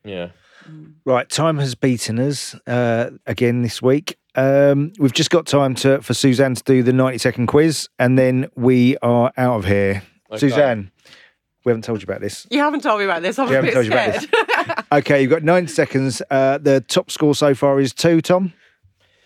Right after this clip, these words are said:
Speaker 1: It is two.
Speaker 3: The second place is one and a half, and third
Speaker 1: One
Speaker 3: place is
Speaker 1: and
Speaker 3: one
Speaker 1: zero.
Speaker 3: and a zero.
Speaker 2: Um,
Speaker 3: So
Speaker 2: I think I'm probably,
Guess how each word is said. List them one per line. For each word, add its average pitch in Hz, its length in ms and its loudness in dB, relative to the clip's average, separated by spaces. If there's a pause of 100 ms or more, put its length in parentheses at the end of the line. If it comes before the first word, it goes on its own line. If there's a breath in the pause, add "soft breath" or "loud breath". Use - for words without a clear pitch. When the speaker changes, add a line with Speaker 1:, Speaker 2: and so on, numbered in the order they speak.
(140)
Speaker 1:
It 139 160 -6
is 147 180 -2
two. 110 480 -2 (360 soft breath)
Speaker 3:
The 127 300 2
second 151 320 -2
place 139 280 0
is 127 160 0
one 135 160 2
and 131 140 0
a 127 60 -2
half, 143 600 -2
and 135 480 -4
third 139 220 2
Speaker 1:
One 123 160 2
Speaker 3:
place 135 240 -2
is 120 100 2
Speaker 1:
and 123 100 -6
Speaker 3:
one 143 240 2
Speaker 1:
zero. 92 360 -2
Speaker 3:
and 123 160 0
a 113 80 0
zero. 107 420 0
Speaker 2:
Um, 156 80 -6
Speaker 3:
So 123 180 -2
Speaker 2:
I 156 80 -2
think 175 160 -6
I'm 160 120 -6
probably, 170 520 -4